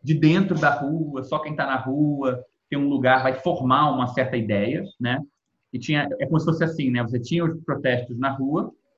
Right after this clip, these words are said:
a rua vai produzir um certo intelecto, um pensamento sobre ela mesma.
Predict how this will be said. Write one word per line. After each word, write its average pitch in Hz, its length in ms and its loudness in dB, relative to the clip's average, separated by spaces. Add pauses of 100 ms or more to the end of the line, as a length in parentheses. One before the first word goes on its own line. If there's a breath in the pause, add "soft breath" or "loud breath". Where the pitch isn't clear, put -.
(400)
a 127 120 0
rua 208 520 4
vai 160 280 4
produzir 190 760 2 (1300)
um 202 260 2
certo 170 380 0
intelecto, 165 540 0
um 127 80 -8
pensamento 156 640 0
sobre 156 240 0
ela 151 160 4
mesma. 107 460 0